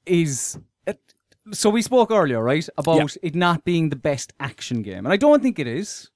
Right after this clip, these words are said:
Speaker 1: There are, I think
Speaker 2: Mm.
Speaker 1: D M C is better. I think Bayonetta is better. I think, bar some of its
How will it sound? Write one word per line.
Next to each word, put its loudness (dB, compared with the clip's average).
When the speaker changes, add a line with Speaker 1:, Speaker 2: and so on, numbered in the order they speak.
Speaker 1:
There 4
are, 4
I -2
think 4
Speaker 2:
Mm. -2
Speaker 1:
D 2
M 0
C -2
is 0
better. -4
I -4
think -4
Bayonetta 0
is -4
better. 0
I 2
think, -2
bar 2
some 0
of 2
its -2